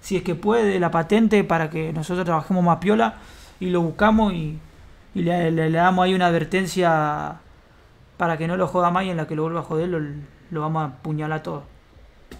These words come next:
Así que por un lado eso y por otro lado el chabón tenía dos millones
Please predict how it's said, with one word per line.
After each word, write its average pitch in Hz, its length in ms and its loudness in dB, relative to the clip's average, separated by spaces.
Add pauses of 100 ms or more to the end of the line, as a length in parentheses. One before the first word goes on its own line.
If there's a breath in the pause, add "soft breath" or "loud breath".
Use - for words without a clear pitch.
(580)
Así 147 320 -6
que 151 560 -2
por 156 160 -4
un 185 100 0
lado 190 240 2
eso 208 240 4
y - 20 0
por 185 140 -2
otro 185 160 -2
lado 208 160 4
el 180 80 0
chabón 190 200 0
tenía 196 320 0
dos 208 220 2
millones 233 600 2